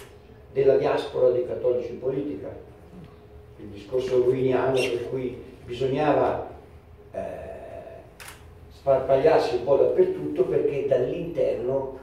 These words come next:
i cattolici sarebbero stati il lievito che avrebbe modificato. Purtroppo quel lievito non ha funzionato. Io conosco anche alcuni cattolici del P D, dei venti senatori del P D, ci sono alcuni anche bravi, cioè,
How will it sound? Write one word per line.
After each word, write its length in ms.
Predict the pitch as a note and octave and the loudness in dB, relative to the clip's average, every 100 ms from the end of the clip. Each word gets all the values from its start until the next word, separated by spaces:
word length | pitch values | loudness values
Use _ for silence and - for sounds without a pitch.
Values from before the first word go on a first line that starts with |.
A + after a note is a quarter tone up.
| - | -14
i 80 | |
cattolici 560 | A#2+ - - B2+ C3 - | -2 0 2 0 0 -6
sarebbero 340 | - A#2 A#2 | -6 -4 -2
stati 340 | - B2+ B2 B2+ | -2 -4 -8 -10
il 140 | C3 | -10
lievito 480 | B2 B2+ - A#2 C3+ | -4 -2 -2 -6 -8
che 120 | - | -8
avrebbe 240 | - - - | -6 -6 -6
modificato. 680 | A#2+ A2+ - - - - D#3 | -6 -6 -8 -10 -10 -12 -10
Purtroppo 320 | - C3+ - | -2 -2 -2
quel 200 | - - | -6 -6
lievito 440 | A#2+ A#2 - A#2+ | -4 -6 -6 -8
non 100 | A#2 | -8
ha 160 | G#2 - | -10 -12
funzionato. 540 | - - - - - - - - - - - - - - - - - - - | -16 -16 -16 -16 -18 -20 -20 -20 -20 -20 -20 -20 -20 -18 -18 -18 -20 -20 -6
Io 960 | C#3+ F3+ E3+ D#3+ D3+ A2+ - - - - - - | 6 12 12 12 12 10 10 2 -6 -12 -20 -14
conosco 520 | - C3 - - C3+ | -2 8 8 8 6
anche 240 | C#3 C#3 C3+ | 4 2 0
alcuni 440 | - - - - | -2 -4 -2 0
cattolici 640 | - - A2 A2 - - | 2 4 6 6 4 -2
del 80 | A#2+ | -4
P 180 | - B2+ | -4 -8
D, 240 | B2+ B2 B2 - - - | -8 -8 -8 -14 -20 -4
dei 180 | D3 D3 | 2 8
venti 360 | A#3 - - | 10 10 8
senatori 960 | - D#3+ D3 - F#3 F#3 - - - - - | 4 0 2 4 6 6 6 0 -4 -10 -16
del 140 | - C3+ | -6 -4
P 80 | C#3 | -4
D, 180 | C3+ | -8
ci 140 | - - | -10 -6
sono 260 | F3 E3 | 0 2
alcuni 240 | - - - | 2 0 0
anche 360 | - - - - - | 0 -4 -8 -12 -14
bravi, 500 | - - - - - | -10 -8 -8 -10 -10
cioè, 100 | - | -12